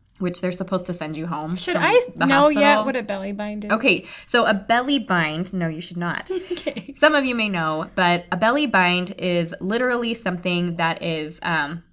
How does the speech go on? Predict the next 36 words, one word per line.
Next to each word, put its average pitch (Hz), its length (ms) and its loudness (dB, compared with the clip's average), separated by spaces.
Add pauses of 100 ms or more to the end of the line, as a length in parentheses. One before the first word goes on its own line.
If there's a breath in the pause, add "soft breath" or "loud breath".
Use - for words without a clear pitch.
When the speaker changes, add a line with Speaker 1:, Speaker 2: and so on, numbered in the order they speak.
(120)
Speaker 1:
pulled 247 440 0
around 165 640 -2
your 240 220 -2
stomach 180 440 -4
postpartum 180 840 -2
that 147 340 0
helps 196 360 -2
keep 208 240 -6
things 175 320 -4
tight. - 340 -6
It 175 180 -10
binds 165 440 0
it. - 200 -8 (300 loud breath)
And 165 440 0
it's 170 220 -8
a 170 60 -6
fabric, 165 520 2
so 160 340 -2
some 160 240 -6
of 160 120 -2
them 160 180 -4
are, 143 120 -4
like, 143 180 -6
a 170 60 -10
stretchy 240 320 -6
material, 202 540 0
and 170 120 0
they're, 147 120 -6
like, - 160 -8
a 175 40 -10
big 160 240 -10
Velcro 196 500 2
thing 185 200 -2
that 175 100 -6
goes 170 220 -4
over. 160 380 -4